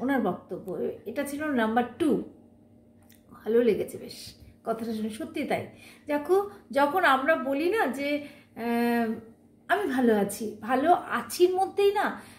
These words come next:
ভালো থাকাটা যেন আছে। ভালো আছি বললেই আমি একটা ভালো feel করি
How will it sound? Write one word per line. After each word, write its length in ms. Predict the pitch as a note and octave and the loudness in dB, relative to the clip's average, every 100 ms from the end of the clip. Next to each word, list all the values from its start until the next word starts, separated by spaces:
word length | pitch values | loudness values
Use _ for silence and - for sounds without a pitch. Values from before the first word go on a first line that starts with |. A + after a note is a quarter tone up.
| - | -14
ভালো 300 | G3 B3+ D4+ | -4 0 0
থাকাটা 720 | D#4 - C4 B3+ C#4 C4+ C#4 | -2 -4 -2 0 0 0 0
যেন 280 | B3 B3+ A#3+ | 2 2 2
আছে। 400 | F#3+ F3+ - - - - - _ - - - - _ - - | 0 -4 -10 -16 -20 -20 -20 _ -20 -20 -20 -20 _ -20 -20
ভালো 300 | - C#4 D#4+ | -2 4 6
আছি 300 | E4+ E4+ F4+ | 6 6 2
বললেই 480 | C4 C#4 D4 F4 G4 - | 2 -2 0 2 0 -2
আমি 260 | - C4+ D4+ | -8 -6 -4
একটা 280 | C#4+ - D4+ | -4 -4 -6
ভালো 360 | A#3+ G#3+ C4+ C4+ C#4+ | -2 0 0 -2 -4
feel 200 | D#4 C4 | -4 -2
করি 240 | G3 | -2